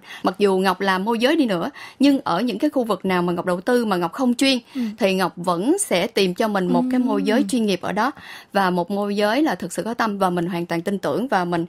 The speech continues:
Speaker 1: ờ, mình có thể, ờ, và mình phải tôn trọng người môi giới.
Speaker 2: Ừ. Giang cảm thấy là chị Ngọc vừa, gọi là gì,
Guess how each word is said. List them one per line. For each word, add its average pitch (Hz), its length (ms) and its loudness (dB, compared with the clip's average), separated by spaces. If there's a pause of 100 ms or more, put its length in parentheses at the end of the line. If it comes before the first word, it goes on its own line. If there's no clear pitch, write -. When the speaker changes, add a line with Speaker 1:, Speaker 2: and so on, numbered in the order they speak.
(300)
Speaker 1:
ờ, 165 320 -2
mình 165 300 -2
có 202 220 -2
thể, - 280 -8 (300)
ờ, 180 160 -2
và 180 160 0
mình 180 180 0
phải 190 100 -4
tôn 208 200 -4
trọng 175 220 -4
người 180 100 -2
môi 185 180 -2
giới. 190 140 -2 (400)
Speaker 2:
Ừ. 226 60 -10
Giang 240 160 0
cảm 175 180 -4
thấy 180 160 -4
là 196 340 -2 (180)
chị - 100 -8
Ngọc 185 240 0
vừa, 175 340 4 (100)
gọi 165 160 2
là 170 120 0
gì, 170 80 -4